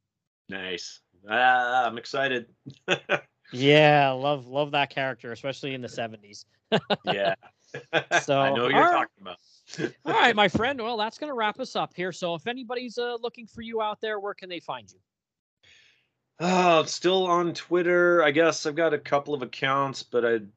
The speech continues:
Speaker 1: should be plugging my writer one, I guess. So that's at Scott West sixty-nine. Um, that's probably the best place to find me.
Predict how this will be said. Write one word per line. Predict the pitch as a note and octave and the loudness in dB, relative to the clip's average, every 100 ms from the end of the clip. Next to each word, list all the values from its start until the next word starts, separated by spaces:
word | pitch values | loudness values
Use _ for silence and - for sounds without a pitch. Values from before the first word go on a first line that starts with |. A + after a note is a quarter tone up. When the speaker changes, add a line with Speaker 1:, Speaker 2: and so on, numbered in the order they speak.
| _ | _
Speaker 1:
should | - - A#2+ | -12 -8 -6
be | A2+ A#2 | -4 -4
plugging | G#2 - B2+ A#2 | -4 2 2 2
my | A2 G#2 | -2 -2
writer | G2 A2 A#2+ A#2 A#2 | 2 2 4 2 0
one, | A#2 A#2 | 0 -2
I | A2+ | -2
guess. | A2 A2+ A2+ - | 2 4 2 0
So | - | -4
that's | G#2 A2+ - - | 0 0 0 -6
at | A2 A2 G#2+ - | 0 0 0 -8
Scott | - - A2 G#2+ | -10 -2 0 0
West | A2 G#2+ - | -4 -4 -6
sixty-nine. | A#2+ A#2 - G#2+ G2 G#2 G#2 F#2+ F#2 G2+ - _ _ _ _ _ _ _ - | -6 -8 -10 -10 -6 -4 -4 -4 -6 -8 -14 _ _ _ _ _ _ _ -6
Um, | G#2+ G#2+ G2+ F#2+ F#2 - | -2 0 -2 -4 -10 -4
that's | D3 | -2
probably | - - G#2+ | 4 6 6
the | |
best | F2+ G#2+ - | 2 -2 -2
place | - G#2 | -4 -4
to | - | -6
find | - - A2+ A2+ A2+ | -8 -2 0 0 -2
me. | A2+ A2 A2 | -4 -4 -6